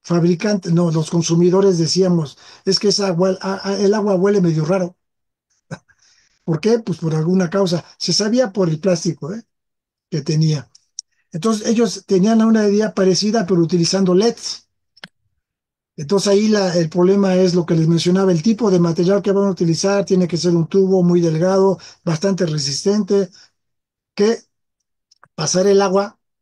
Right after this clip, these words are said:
por la parte posterior y que el led actu-, el led de una frecuencia, eh, dentro del V que pudiera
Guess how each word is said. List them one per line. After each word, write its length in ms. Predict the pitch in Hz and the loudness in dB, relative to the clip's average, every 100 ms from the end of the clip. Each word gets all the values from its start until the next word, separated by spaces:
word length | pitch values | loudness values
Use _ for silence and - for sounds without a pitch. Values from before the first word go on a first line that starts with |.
| _ _ _ _ _ | _ _ _ _ _
por 120 | 160 | -6
la 120 | 147 | -4
parte 240 | 185 175 190 | -4 -4 -2
posterior 480 | 190 170 175 190 - | -2 -2 0 0 0
y 120 | 170 | -4
que 120 | - | 0
el 80 | 160 | 0
led 180 | 170 185 | 0 0
actu-, 300 | 160 - - | -4 -8 -4
el 140 | 170 180 | 0 0
led 140 | 208 | 0
de 80 | 196 | 0
una 180 | 196 147 | 0 0
frecuencia, 600 | 151 180 175 175 151 131 | -2 -2 0 -2 -2 -6
eh, 120 | 151 | -4
dentro 260 | 156 180 170 | -2 -2 0
del 160 | 165 | 0
V 260 | 170 170 202 _ _ _ _ _ | 0 -2 -4 _ _ _ _ _
que 140 | 156 | -6
pudiera 640 | 151 156 175 185 160 - | -2 0 2 2 -2 -8